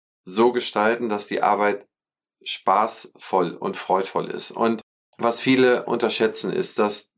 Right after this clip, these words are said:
der Körper, dein Geist unglaublich effizient sind. Ja, das heißt, in dem Moment, wo du arbeitest, wo du was lernst, wo du etwas hinzufügst, deinen Körper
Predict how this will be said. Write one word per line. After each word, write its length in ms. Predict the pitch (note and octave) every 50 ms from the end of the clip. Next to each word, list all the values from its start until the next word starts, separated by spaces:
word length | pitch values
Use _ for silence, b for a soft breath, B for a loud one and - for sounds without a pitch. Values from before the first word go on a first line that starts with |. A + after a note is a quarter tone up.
| _
der 300 | - - - - G#2 G2
Körper, 500 | - - G#2+ G#2+ A2+ - G#2 F#2 F2+ F#2 - _ _ _ _ _ _ _ -
dein 240 | F#2+ F#2+ G2 G2 F#2
Geist 580 | - G2 G2 G2 F#2+ F2 F2+ - - - - _ _ _ -
unglaublich 680 | C3+ C3+ C#3 C#3 B2+ - A#2+ A2+ A2 G#2+ G#2+ - -
effizient 560 | A2 G#2+ G2 G2 F2+ - - F#2+ F#2 F2+ F2+ -
sind. 340 | - - D2+ - - - _ -
Ja, 200 | - G2 G#2+ A#2
das 220 | A#2+ A2+ G#2 - -
heißt, 320 | A2 G#2+ G#2+ G#2+ - -
in 120 | - A#2 G#2+
dem 140 | A2+ B2+
Moment, 320 | C#3+ C#3+ B2 B2 A#2+ A#2+ -
wo 60 | A#2
du 120 | G#2+ G2
arbeitest, 680 | - - G#2 A2+ A#2+ A2 G#2 - - E2+ E2 - - - -
wo 120 | G2+ G2+
du 160 | G#2 G2+ F#2+
was 220 | G2 G2 G2 - -
lernst, 580 | G2+ G2 G#2 G#2+ G#2 F#2 F2 E2 - - - - _ _ _ _ _ -
wo 100 | - G#2+
du 140 | A2 A2 -
etwas 300 | - - - G#2 - -
hinzufügst, 960 | G#2+ G#2 - - - C#3+ C#3+ - - - G2+ A2 A#2+ A#2+ - - - - _ _
deinen 260 | - G2 G2 G2 F#2+ F#2
Körper 760 | - - A2+ A#2 B2 B2 - A#2+ A#2+ A#2 A#2 - - -